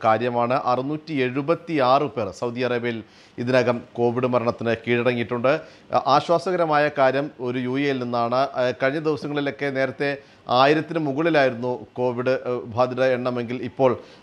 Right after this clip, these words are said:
ഒരു മൂന്നാല് ദിവസമായി അറുന്നൂറ്, ഏഹ്, ഏതാണ്ട് അറുന്നൂറിന്, ഏഹ്, മുകളിലാണ്, അല്ലെങ്കിൽ ആ നിലയിലാണ് കോവിഡ് ബാധിതരുടെ എണ്ണം. ഇന്ന് അറുന്നൂറ്റി ഇരുപത്തി ആറ് പേർക്കാണ് യു എയിൽ കോവിഡ്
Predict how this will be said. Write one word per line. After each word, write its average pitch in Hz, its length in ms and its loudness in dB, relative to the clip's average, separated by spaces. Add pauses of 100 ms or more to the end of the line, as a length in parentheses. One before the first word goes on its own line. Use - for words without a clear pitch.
ഒരു 127 120 0
മൂന്നാല് 151 460 4
ദിവസമായി 127 640 2
അറുന്നൂറ്, 139 480 2
ഏഹ്, 127 640 0
ഏതാണ്ട് 135 300 0
അറുന്നൂറിന്, 139 500 0
ഏഹ്, 120 440 -6
മുകളിലാണ്, 127 500 2
അല്ലെങ്കിൽ 120 320 4
ആ 131 300 6
നിലയിലാണ് 127 640 0 (340)
കോവിഡ് 123 360 -2
ബാധിതരുടെ 120 340 0
എണ്ണം. 120 280 -2 (100)
ഇന്ന് 156 300 -2 (100)
അറുന്നൂറ്റി 139 500 -2
ഇരുപത്തി 135 640 -4
ആറ് 135 280 4
പേർക്കാണ് 120 640 0
യു 117 80 -4
എയിൽ 120 300 -2
കോവിഡ് 113 380 -4